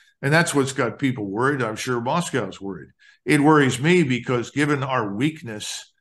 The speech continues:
uh, on the ground in terms of high-end conventional warfare, that if we did stagger into Ukraine and we took heavy casualties and we looked ridiculous, that someone might raise the specter of using a weapon to cover our failure.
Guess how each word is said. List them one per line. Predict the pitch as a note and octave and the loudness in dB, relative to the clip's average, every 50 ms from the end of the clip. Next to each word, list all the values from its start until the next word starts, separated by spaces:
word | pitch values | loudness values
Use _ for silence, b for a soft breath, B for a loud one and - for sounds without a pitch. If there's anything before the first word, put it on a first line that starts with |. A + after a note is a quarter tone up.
| _ _ _ _ _ _ | _ _ _ _ _ _
uh, | - - A#2 B2+ - | -6 -4 -2 -2 -2
on | - D3 C#3+ C#3 | 0 0 0 0
the | C3+ A#2+ | 0 0
ground | G#2 A2 B2+ C#3 D3+ C#3 C3+ A#2+ A2 | 0 2 2 2 2 2 0 -2 -4
in | A2 G#2 | -6 -8
terms | G2+ A2 B2+ B2 A#2+ G#2+ | -4 -4 -4 -4 -4 -6
of | G#2+ F#2+ | -8 -10
high-end | - G#2 B2+ B2+ B2+ A#2+ B2 B2+ B2 A#2+ A#2 | -4 -2 0 0 2 0 0 -2 -4 -4 -8
conventional | - A#2 G#2 G#2+ B2+ C3 B2+ C3 B2 A2+ G#2 G2+ | -10 -10 -6 -2 -2 -2 -2 -2 -4 -8 -8 -6
warfare, | G#2 C3 E3 F3 C3 - G2+ F2 F2+ F2+ F2 _ b b b b b b b _ - | -2 -2 0 0 -2 -4 -8 -12 -12 -14 -18 _ b b b b b b b _ 2
that | C3 C3+ | 4 4
if | C#3 C3 C3+ B2+ | 4 4 4 2
we | A#2+ A2+ | -2 -2
did | A#2 A2+ C#3+ D#3 D3 B2+ | 0 2 2 2 2 0
stagger | - - - - C3 C3 C3+ C3 C3 B2+ A#2 A#2 | -2 -2 -2 0 2 2 4 2 2 2 0 0
into | A#2+ A#2+ A#2+ A#2 - G#2 G#2 G#2 G#2 G#2 | -2 -4 -6 -8 -6 -6 -4 -4 -4 -4
Ukraine | A#2 A2+ A2 G2+ G#2+ B2 B2+ C3 B2+ A#2 A2 A#2+ | -6 -8 -8 -6 -2 0 2 2 2 0 -2 -4
and | A#2 A2 | -6 -6
we | A2 A2+ | -6 -6
took | - - C#3+ C3 B2+ | -2 0 0 0 2
heavy | B2 C3 A#2+ A#2 G2+ | 0 0 0 -2 -4
casualties | - B2+ C3 C3 C3+ B2+ C3 A2+ G#2+ A2 G#2 A2 G#2+ - - - _ _ _ _ _ _ _ _ _ - | -2 0 2 2 2 0 0 -4 -6 -4 -6 -6 -6 -10 -14 -18 _ _ _ _ _ _ _ _ _ -6
and | B2 B2 A#2 A#2 A#2 A2+ A2 | -4 -2 -2 -2 -2 -2 -2
we | A2+ A#2+ | -2 0
looked | A#2+ C3+ C#3+ C#3 C#3 - | 2 2 2 2 0 -2
ridiculous, | A#2 A2 A2 C#3 C#3 C3+ B2 A2+ G2+ G#2 G#2 - - - | -4 0 0 0 0 0 -2 -4 -4 -4 -6 -8 -8 -8
that | B2+ A2+ A2+ - | -8 -8 -8 -4
someone | - D3 C#3 C#3 C3 B2+ B2 A#2+ A#2 | 0 0 2 2 2 2 0 0 -2
might | A2+ A2+ B2 C3+ C#3 C3 - C3 | -2 0 2 2 0 0 -2 -2
raise | B2+ A#2+ A#2+ B2 A#2+ A2+ - - | 0 2 2 0 0 -2 -6 -10
the | A2 | -10
specter | - - - C3 A#2+ A2+ - - A#2 A2 G#2+ | -12 -8 -4 -2 -2 -2 -4 -6 -4 -4 -4
of | G#2 G2+ | -4 -4
using | G2+ A2 B2 C3+ C#3 C3 C3 A#2+ A2 G#2+ | -2 0 2 2 2 2 0 -2 -2 -4
a | G#2 G2+ | -4 -4
weapon | G#2 A2+ B2 B2 B2 A#2 A2 A2 | -2 -2 -2 -2 -4 -6 -8 -8
to | G2+ F#2 | -10 -10
cover | - - C#3 B2+ A#2+ A2 G#2+ F#2+ | -4 -2 0 0 0 0 -2 -4
our | F#2 G2 | -6 -8
failure. | - - C#3+ C#3+ C3 B2 G#2+ F2+ - - | -4 -2 0 0 0 0 -4 -6 -8 -12